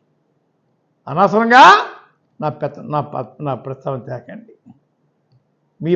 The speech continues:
ప్రస్తావన మీరు తేటలేదు, నా ప్రస్తావన ఎందుకు తేవాలి మీరు? మీకు సంబంధం ఏంటి అడుగుతా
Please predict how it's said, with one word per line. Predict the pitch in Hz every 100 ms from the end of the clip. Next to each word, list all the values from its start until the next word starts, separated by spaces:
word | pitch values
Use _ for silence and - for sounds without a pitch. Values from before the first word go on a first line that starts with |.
| 175
ప్రస్తావన | 190 254 262
మీరు | 277 247
తేటలేదు, | 285 311 320 349 320 262 - - - _ _ _ _ _ _ -
నా | 233 311
ప్రస్తావన | 311 339 330
ఎందుకు | 330 330
తేవాలి | 330 339
మీరు? | 349 359 320 233 - - - _ _ _ _ _
మీకు | 208 180 214
సంబంధం | 339 359 370
ఏంటి | 370 330 214 - - _ _ _ _ _ _ _ _ _ _ -
అడుగుతా | 127 120